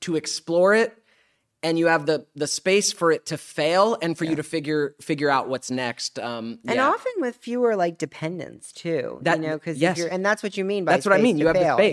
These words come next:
Speaker 2: Exactly.
Speaker 1: Like, you can fail at it.
Speaker 2: Mm-hmm.
Speaker 1: You're not, yeah, it's not like keeping your food in your kid's mouth,
Speaker 2: Exactly
Speaker 1: you know,
Speaker 2: right.
Speaker 1: like
Speaker 2: Where if you change and it doesn't work out, you know, what are you gonna do?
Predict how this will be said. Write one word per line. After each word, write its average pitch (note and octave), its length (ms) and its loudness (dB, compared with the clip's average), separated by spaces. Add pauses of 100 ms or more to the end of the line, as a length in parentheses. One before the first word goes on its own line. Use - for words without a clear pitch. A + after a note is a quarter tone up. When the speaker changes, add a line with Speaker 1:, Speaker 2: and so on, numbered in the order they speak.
Speaker 2:
Exactly. D3+ 340 2
Speaker 1:
Like, C3 300 -10
you E3 120 -4
can F#3+ 580 2
fail F3+ 320 4
at A2+ 80 -2
it. - 160 -8
Speaker 2:
Mm-hmm. E3 460 -4 (160)
Speaker 1:
You're E3 120 4
not, F3 300 4
yeah, E3 320 4
it's D#3+ 160 -2
not E3+ 240 4
like E3+ 280 2 (280)
keeping F3 340 0
your D#3+ 200 0 (100)
food G3 340 -2
in D#3+ 100 4
your D3 120 0
kid's D3 360 -4
mouth, C#3+ 380 2
Speaker 2:
Exactly C3+ 340 -2
Speaker 1:
you C3 80 -2
know, C3+ 100 0
Speaker 2:
right. A2+ 100 -2
Speaker 1:
like C3+ 320 -2
Speaker 2:
Where C#3+ 240 0
if C#3 120 -10
you C#3 80 -6
change C3+ 580 -6
and B2+ 120 -8
it B2 80 -10
doesn't C3 280 -10
work C3 180 -10
out, C3 420 -2
you C3 100 -12
know, B2+ 200 -6
what C3 100 -4
are C3 60 -6
you B2+ 40 -8
gonna B2+ 200 -10
do? C#3 300 -4